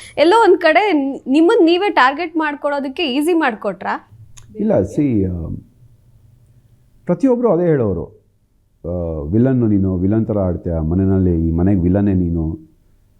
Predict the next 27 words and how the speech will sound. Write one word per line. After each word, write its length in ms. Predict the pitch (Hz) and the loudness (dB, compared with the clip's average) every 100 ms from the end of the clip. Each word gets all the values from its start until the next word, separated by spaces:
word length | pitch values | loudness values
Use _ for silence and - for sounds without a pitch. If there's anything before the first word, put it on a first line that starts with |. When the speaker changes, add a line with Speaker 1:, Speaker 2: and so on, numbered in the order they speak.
| _ _ _ _ _ | _ _ _ _ _
Speaker 2:
ಅದನ್ನ 240 | - 180 | -4 0
ಎಷ್ಟು 220 | 180 175 - | 0 0 -2
ಜನಕ್ಕೆ 220 | 202 165 | -2 0
ಹೋಗ್ಬಿಟ್ಟು, 360 | 165 147 147 | -2 -2 -2
"ಇಲ್ಲ, 260 | 127 117 139 | 0 0 0
ನಾನು 240 | 123 107 | 2 2
ವಿಲನ್ 260 | 101 110 127 | 2 2 0
ಅಲ್ಲ, 240 | 113 107 | 0 0
ನಾನು 280 | 104 98 95 | 0 0 0
ಒಳ್ಳೆಯವನು" 500 | 90 98 113 104 98 | 2 2 2 2 2
ಅಂತ 140 | 87 80 | 0 -2
ಹೇಳೋದಕ್ಕಾಗತ್ತೆ? 720 | 87 85 78 78 73 73 - 78 - - _ _ _ _ _ _ _ _ - | -4 -2 -4 -4 -6 -6 -10 -16 -20 -20 _ _ _ _ _ _ _ _ -4
ವಿಲನ್ 260 | - 175 170 | 0 2 2
ಅಂತ 160 | 143 | 0
ಕರಿತೀರಾ, 360 | 123 120 120 156 | 0 -2 -2 -2
ವಿಲನ್ನೇ, 460 | 127 120 113 98 92 | 0 0 0 0 0
ಹೌದು. 540 | 92 98 82 82 - _ _ _ _ _ _ - | 0 0 0 -6 -12 _ _ _ _ _ _ -4
ಅದೇ 180 | 98 143 | 0 2
ರೀತಿ 200 | 156 147 | 2 0
ಇರ್ಬೇಕು 300 | 123 113 - | -2 -4 -6
ತಾನೆ, 140 | 190 | -6
ಅದೇ 200 | 151 156 | -4 -2
ರೀತಿ 220 | 143 123 | -2 -2
ಇರ್ತೀನಿ. 560 | 104 101 87 85 - - | -4 -4 -6 -6 -8 -6
ನಾನು 160 | 104 | -2
ಇರೋದೇ 280 | 113 120 127 | 2 0 0
ಹೀಗೆ, 320 | 107 92 85 | -2 -2 -4